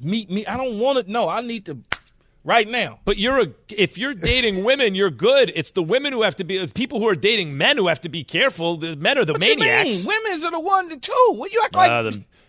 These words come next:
Speaker 2: come on.
Speaker 1: Are you crazy? They'll tie you up and have people do stuff to you and drug you and everything,
Speaker 2: Well, yeah,
Speaker 1: Max.
Speaker 2: anyone could set you up. That's true.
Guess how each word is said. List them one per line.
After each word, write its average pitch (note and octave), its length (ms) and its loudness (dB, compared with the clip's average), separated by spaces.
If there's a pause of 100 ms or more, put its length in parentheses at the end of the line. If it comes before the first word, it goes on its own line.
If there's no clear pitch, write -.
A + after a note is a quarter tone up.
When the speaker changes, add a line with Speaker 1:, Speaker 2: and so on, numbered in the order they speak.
(120)
Speaker 2:
come F#2+ 120 -14
on. A#1+ 120 -14 (140)
Speaker 1:
Are F#4+ 80 -2
you G#4 140 2
crazy? G#4+ 520 0
They'll F#4+ 180 2
tie G4 260 2
you F#4 240 -2
up F4 160 8
and D#4 100 -4
have F4 260 2
people F4 440 -4 (300)
do F#4+ 180 0
stuff F4 320 2
to E4+ 80 -12
you F4+ 260 -6
and F3+ 100 -6
drug E4+ 360 2
you F#4+ 120 -6
and G4 80 -8
everything, G#4 180 -4
Speaker 2:
Well, A3+ 100 2
yeah, B3 200 6
Speaker 1:
Max. A#3+ 180 4
Speaker 2:
anyone G3 220 0
could C3+ 140 -4
set - 340 -2
you B2 140 -4
up. G3+ 260 2
That's A2+ 200 -4
true. B2+ 400 -6